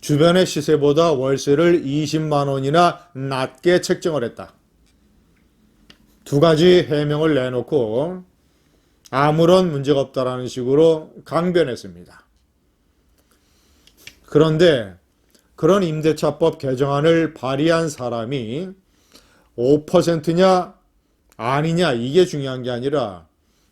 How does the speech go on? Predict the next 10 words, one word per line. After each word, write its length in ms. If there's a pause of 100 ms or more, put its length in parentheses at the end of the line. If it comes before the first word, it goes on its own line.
(160)
법 260
정신을 560
어겨가면서 1120 (480)
슬쩍 840
임대료를 880
구점일 1000
퍼센트나 520
올렸다라는 720
비판을 360
받자 640